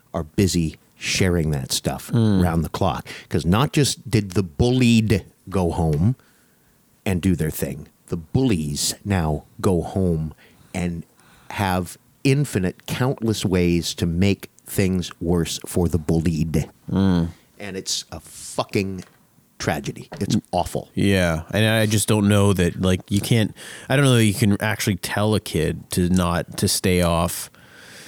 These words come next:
Speaker 2: the internet and avoid it. It's just, it's not, it would be difficult. Like, they, like, I, you, you have a hard time
Speaker 1: You're right.
Speaker 2: telling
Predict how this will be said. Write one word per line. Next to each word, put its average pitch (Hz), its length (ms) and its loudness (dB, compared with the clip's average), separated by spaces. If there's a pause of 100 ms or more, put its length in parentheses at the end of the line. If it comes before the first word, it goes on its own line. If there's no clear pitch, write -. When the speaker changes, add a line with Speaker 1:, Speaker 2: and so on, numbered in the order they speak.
(140)
Speaker 2:
the 95 140 2
internet 95 500 4
and 87 120 4
avoid 85 340 2
it. 82 120 0
It's 92 160 0
just, 104 260 0
it's 104 200 2
not, 110 420 4
it 101 140 2
would 101 120 2
be 101 120 2
difficult. 92 580 0
Like, 101 240 0
they, 110 220 2
like, 110 200 2
I, 113 220 0 (140)
you, 131 180 0 (180)
you 139 220 4
have - 20 2
a 139 40 2
hard 127 240 2
time 127 160 4
Speaker 1:
You're 143 60 4
right. 160 40 4
Speaker 2:
telling 117 240 4